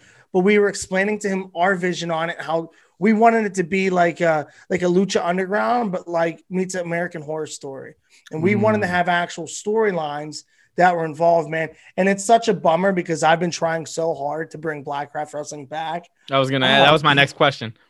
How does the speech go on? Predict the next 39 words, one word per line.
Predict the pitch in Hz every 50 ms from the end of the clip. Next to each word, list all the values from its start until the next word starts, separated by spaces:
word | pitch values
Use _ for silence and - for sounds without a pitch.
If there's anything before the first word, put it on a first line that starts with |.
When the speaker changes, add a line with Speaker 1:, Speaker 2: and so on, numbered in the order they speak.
| _ _ - - - -
Speaker 1:
Yeah, | 202 240 240 214
I | 180 202
wanna | 226 262 262 233
buy | 196 185 196 196 190 185 156
it. | 139 131
Like, | 160 165 160
I | 190 190
told | 185 196 196 185
Bobby, | 175 185 185 185 180
I | 175 160
said, | 156 160 139
"Give | 160 180 185
me | 196 202
a |
price, | 196 202 180 175 170 170 - -
I | 156 165 170
will | 170 160
buy | 151 139 156 156 160 160 160
it," | 160 160 - - 160
because | 165 165 175 175
I | 190 - 165 190
want | 185 185 208 214 208 214
the | 180
name. | 165 175 185 185 165 143 135 135 -
Like, | 151 156 165
I | 165 175
want | 175 175 185 180 185 185 180
to, | - 175 175 165 _ _ _ - - - _
but | - 202
the, | 190 220 220 185
he, | 160 196
he | 202 196 180
just | 170 175 - -
doesn't | 185 180 170 196 190
wanna | 175 175 175 170
put | 170 - - 175 170 170 165
it | 170 165 -
in, | 170 - 131 131 127 120
Speaker 2:
Mm. | 107